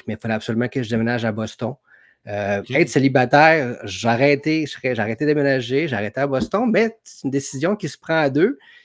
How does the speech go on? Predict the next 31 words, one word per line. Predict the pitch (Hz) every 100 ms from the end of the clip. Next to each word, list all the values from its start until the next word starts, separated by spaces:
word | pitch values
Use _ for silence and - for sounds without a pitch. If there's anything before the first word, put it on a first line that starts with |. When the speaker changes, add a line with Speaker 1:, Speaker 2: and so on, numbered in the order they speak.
| _ _ -
Speaker 1:
Et, | 131 139
euh, | 127 120
ma | 117
tendre | 117 147 143 135
moitié | 127 120 - 135 143 143
n'était | 123 110 110 110
pas | - 185
intéressée | 143 131 120 120 113 147 127
au | 117
moment | 120 120 131 117
de | 120
<laughs> | 123 - 196 -
déménager | 214 196 - 190 - - 202
à, | 151 127 - - - 196 -
à | - 139
Boston. | 131 123 - 208
Donc, | 135 131 123 127
euh, | 117 113 110 -
puis | 127
entre-temps, | 135 - 123 147
il | 156
y | 135
a |
eu, | 120 113 117 120
euh, | 110 104
j'avais, | 107 110 110 110
j'avais | 113 110
participé | 107 107 - -
à | 131
des | 117
concours, | - 110 - 127 135 135